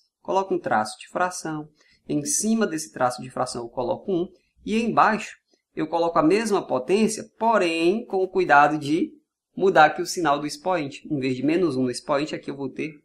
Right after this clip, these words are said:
um. Ótimo! Então, veja só, eu vou repetir esse um aqui do numerador. Menos dois elevado a um é menos dois mesmo. Então, ficou um sobre menos dois.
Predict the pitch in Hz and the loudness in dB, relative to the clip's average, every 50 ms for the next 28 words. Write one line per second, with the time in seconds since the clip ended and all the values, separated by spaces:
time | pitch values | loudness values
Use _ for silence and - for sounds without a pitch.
0 | _ - 147 147 147 147 - _ _ _ _ _ _ _ _ _ - 117 113 113 | _ -6 -4 -4 -4 -6 -12 _ _ _ _ _ _ _ _ _ -10 -6 -4 0
1 | 117 123 127 131 127 - - _ - - - 135 127 120 113 110 107 110 107 - | 2 2 2 2 0 -4 -16 _ -16 -8 -4 -4 -4 -2 -4 -6 -6 -6 -10 -14
2 | - - - - _ _ _ _ - 131 131 131 - 151 160 160 143 147 151 151 | -18 -20 -20 -20 _ _ _ _ -4 -4 -4 -2 0 0 0 0 0 -2 -4 -4
3 | 139 147 139 - - - - - - _ - - 156 127 127 127 135 143 - 151 | -4 -4 -6 -6 -6 -8 -8 -10 -10 _ -12 -8 -8 -6 -6 -6 -6 -6 -6 -8
4 | 151 - - - 127 - - - 143 143 143 - - - 170 151 131 131 135 143 | -10 -8 -8 -10 -10 -10 -8 -6 -6 -6 -4 -6 -4 -2 -2 0 0 0 0 0
5 | 139 - - - 131 131 151 135 127 127 120 117 117 113 123 139 131 127 120 147 | -2 -6 -6 -8 -8 -8 -6 -4 -4 -4 -2 -2 -2 0 0 0 0 -2 -4 -4
6 | 185 - - _ _ _ _ _ _ _ _ _ _ _ - 170 190 220 240 269 | -6 -8 -16 _ _ _ _ _ _ _ _ _ _ _ -4 -2 0 2 2 2
7 | 262 254 214 175 143 147 143 139 131 127 135 127 127 123 123 123 123 123 131 143 | 2 2 0 -2 -2 0 0 0 2 2 2 2 4 4 4 2 2 4 2 2
8 | 165 196 196 - - _ - - 208 208 208 196 196 202 214 220 220 156 - 151 | 2 0 -2 -6 -8 _ -6 -4 -2 0 4 4 4 4 4 2 0 0 -2 -2
9 | 147 143 143 165 165 - - 156 131 131 127 123 117 - - 143 139 _ _ _ | -2 -2 -2 -2 -4 -4 -4 -2 0 0 0 -2 -2 -6 -12 -16 -18 _ _ _
10 | _ _ _ - 156 131 143 143 - - - - - 135 131 - - - 196 214 | _ _ _ -10 -8 -6 -6 -6 -6 -8 -10 -6 -2 -4 -4 -4 -4 -4 0 0
11 | 226 269 294 - - - - - - 202 196 185 190 196 196 190 185 196 208 202 | 0 0 -2 -6 -14 -14 -12 -6 -2 -2 0 0 0 2 2 4 2 2 2 -2
12 | 175 156 143 135 120 117 - - - - - _ | -4 -4 -4 -4 -4 -4 -6 -10 -10 -12 -12 _